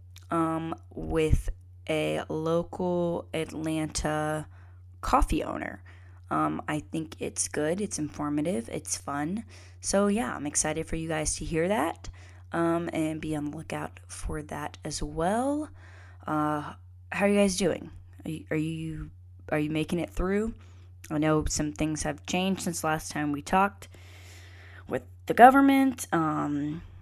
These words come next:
you know, the rest of the world. It's kinda just getting worse. Um, I hope you guys are, you know,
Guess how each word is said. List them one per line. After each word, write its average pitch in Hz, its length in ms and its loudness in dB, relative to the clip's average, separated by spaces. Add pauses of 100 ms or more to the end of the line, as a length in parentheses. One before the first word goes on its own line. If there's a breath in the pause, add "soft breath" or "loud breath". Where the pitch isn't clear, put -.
(520 loud breath)
you 165 120 2
know, 147 120 -2 (340)
the 165 80 -2
rest - 300 -4
of 156 80 0
the - 80 4
world. 220 400 10
It's - 180 -6
kinda 151 220 2
just - 320 -6
getting - 880 -4
worse. - 460 4 (120)
Um, 151 240 0
I 147 80 -4
hope 147 300 -4
you 151 100 -2
guys 147 260 -4
are, 147 360 -6 (580 loud breath)
you 156 140 0
know, 147 180 2